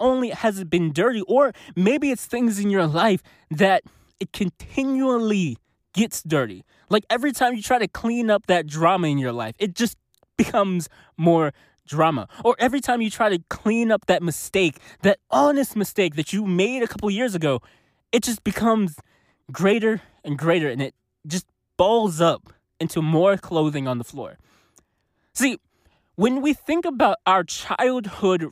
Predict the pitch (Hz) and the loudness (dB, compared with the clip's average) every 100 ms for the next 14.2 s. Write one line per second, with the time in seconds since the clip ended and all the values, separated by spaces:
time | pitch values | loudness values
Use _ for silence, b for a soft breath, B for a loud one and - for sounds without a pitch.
0 | 143 147 117 196 214 262 302 330 262 214 | -4 -4 -2 -2 -2 -2 -2 -4 -2 -2
1 | 196 - 208 - 190 165 156 147 147 170 | -2 -6 -6 -4 -4 -2 -2 -2 0 2
2 | 233 254 240 b b b - - 180 190 | 2 2 -2 b b b -8 -2 0 2
3 | 196 185 - 160 151 139 127 139 180 240 | 0 -2 0 0 0 -2 0 -2 -4 -6
4 | 240 226 202 B B 160 151 - 226 - | -2 -2 -2 B B -2 -2 -4 -6 -4
5 | - 214 185 - - 202 226 208 185 175 | -4 -2 -4 -2 -4 -4 -4 -4 -2 -2
6 | 175 160 160 - 202 214 269 214 170 170 | -4 -4 -6 0 -2 0 -4 -2 -2 -2
7 | 160 143 147 208 190 160 143 131 165 285 | -6 -4 -2 -2 -4 -4 -4 0 -2 -2
8 | 262 233 170 151 160 156 B B B 180 | -6 -6 -2 -2 -4 -8 B B B 0
9 | 226 226 - 175 - 180 170 151 147 131 | 0 -4 -2 -4 -2 -4 -2 -4 -6 -4
10 | 151 196 - 190 170 B B 165 147 165 | -4 -4 -4 -6 -6 B B -4 0 2
11 | 202 196 190 160 147 - 254 - 123 - | 0 -2 -4 -6 -4 0 -2 -4 -14 -16
12 | - B 170 180 226 B B 180 220 226 | -20 B 0 0 0 B B -2 0 2
13 | 220 269 254 269 - 226 170 143 156 254 | 0 0 -4 -8 -2 -4 -4 -6 -2 0
14 | 196 | -2